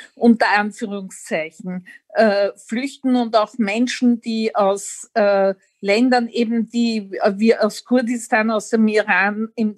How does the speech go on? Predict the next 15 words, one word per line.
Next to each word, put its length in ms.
die 120
Irak, 440
äh, 300
und 160
Syrien 580
flüchten 540
oder 200
Menschen, 460
die 160
aus 160
der 160
Türkei 500
flüchten, 540
Menschen, 440
die 280